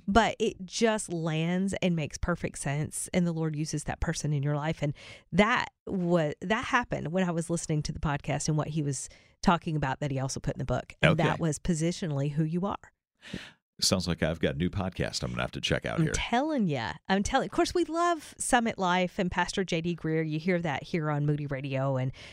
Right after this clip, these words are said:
Speaker 1: uh, another friend was saying, "You've been listening to J D pulling the sermons." Uh,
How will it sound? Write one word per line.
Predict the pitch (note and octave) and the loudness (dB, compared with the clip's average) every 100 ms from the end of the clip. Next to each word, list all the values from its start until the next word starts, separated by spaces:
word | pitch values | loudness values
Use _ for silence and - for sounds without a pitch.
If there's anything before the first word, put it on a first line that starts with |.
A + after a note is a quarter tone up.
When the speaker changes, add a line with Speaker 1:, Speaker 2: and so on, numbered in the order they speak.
| - | -4
Speaker 1:
uh, | - D3 A#2+ - | 2 2 2 0
another | E3 D#3+ D#3+ | 0 0 -2
friend | - D#3 D3+ | -2 0 0
was | C#3 C#3+ | 0 -2
saying, | - C#3+ C#3 C#3 - | 0 0 0 -2 -2
"You've | E3 | 0
been | E3 D#3 | 0 0
listening | D#3+ - D3+ | -4 -2 -2
to | C#3+ D3 | 0 -2
J | D3+ C#3+ | 0 -2
D | C#3+ C#3+ C#3 C#3 - - - | 0 -2 -2 -4 -12 -20 -4
pulling | - F3+ E3 | 0 2 2
the | C#3 | 0
sermons." | B2+ G3 G#3 D#3 G2+ - - | -2 0 0 -2 -4 -8 -6
Uh, | - | 2